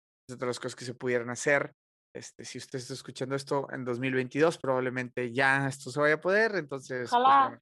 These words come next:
Speaker 1: bueno, invitarlos. Y, y sí, este, les decía, el tema de maratones, hay farmers market, ah, hay mercaditos en North Vancouver,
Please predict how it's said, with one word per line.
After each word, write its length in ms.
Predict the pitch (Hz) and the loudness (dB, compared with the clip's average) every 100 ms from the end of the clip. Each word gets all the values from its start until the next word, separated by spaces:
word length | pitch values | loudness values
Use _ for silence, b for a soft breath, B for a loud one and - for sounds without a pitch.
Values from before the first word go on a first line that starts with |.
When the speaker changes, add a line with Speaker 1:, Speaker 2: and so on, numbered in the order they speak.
| _ - | _ -12
Speaker 1:
bueno, 220 | 277 269 | -10 -6
invitarlos. 840 | 135 131 131 151 156 151 156 156 156 B B _ | -4 -2 0 2 2 4 2 2 -2 B B _
Y, 340 | 156 156 160 165 | 2 2 2 -2
y 40 | |
sí, 280 | - 233 208 | -2 -6 -8
este, 560 | 147 139 - 139 135 127 | -10 -10 -4 0 2 0
les 140 | 127 | -2
decía, 340 | 127 165 147 131 | -4 -2 0 0
el 140 | 127 | -4
tema 180 | 131 131 | -8 -6
de 60 | 127 | -4
maratones, 680 | 131 123 147 143 143 139 135 | -4 -2 -2 -2 -4 -6 -6
hay 200 | 127 123 | -6 -6
farmers 600 | - 127 123 123 117 139 | -6 -6 -6 -10 -10 -4
market, 560 | 151 147 - 139 139 _ _ _ _ | -2 -2 -4 -4 -4 _ _ _ _
ah, 440 | 123 120 117 117 104 | -2 0 0 -2 -2
hay 480 | 127 127 123 123 120 _ _ _ | -2 -2 -4 -6 -10 _ _ _
mercaditos 720 | 143 139 139 139 135 135 131 | -6 -2 0 0 -2 -4 -4
en 120 | 131 127 | -6 -10
North 140 | 123 | -10
Vancouver, 680 | 123 117 135 127 127 127 | -10 -10 -8 -4 -2 -2